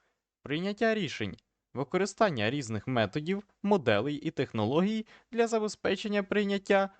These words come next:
оптимальних рішень. Системний аналіз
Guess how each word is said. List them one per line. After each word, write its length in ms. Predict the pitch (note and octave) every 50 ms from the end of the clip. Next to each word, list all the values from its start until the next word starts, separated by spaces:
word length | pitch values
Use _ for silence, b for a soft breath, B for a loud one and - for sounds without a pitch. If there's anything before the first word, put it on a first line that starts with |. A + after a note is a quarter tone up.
| b
оптимальних 760 | b A3 - _ - A3+ G#3 D#3 B2 G#2+ G#2 G2+ G#2+ A#2 - -
рішень. 480 | C#3 B2+ A2 G2 - - G2 F2 - - _ _ _ _ _ _ _ _
Системний 640 | - - B2 A2+ - - G#3+ A3 A#3 A#3 A3+ F#3 -
аналіз 580 | A2+ A#2+ A2+ G#2 G#2 B2 D3 F3 F#3 - -